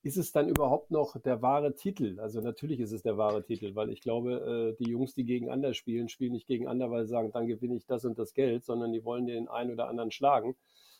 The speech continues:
Aber, ähm, wie kam das bei dir an, diese Maßnahme? Weil man muss schon sagen, Wimbledon nimmt sich zum wiederholten Male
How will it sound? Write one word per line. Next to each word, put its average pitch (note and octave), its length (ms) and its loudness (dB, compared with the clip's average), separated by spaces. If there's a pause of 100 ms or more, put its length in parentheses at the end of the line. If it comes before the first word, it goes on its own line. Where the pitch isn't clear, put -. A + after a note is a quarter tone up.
(160)
Aber, B2+ 440 6
ähm, B2 280 -4 (200)
wie C#3+ 140 -4
kam D3 300 -2
das D#3 200 -4
bei B2+ 180 0
dir G#3 300 -2
an, G#2+ 140 -2
diese G#2+ 220 -4
Maßnahme? G#2+ 600 0
Weil A2 180 2
man A2+ 180 -2
muss C3+ 180 2
schon D#3+ 260 -2
sagen, B2 480 4
Wimbledon C#3+ 500 2
nimmt D3 240 2
sich - 200 -10
zum A#2+ 220 -2
wiederholten C3 680 0
Male B2 520 2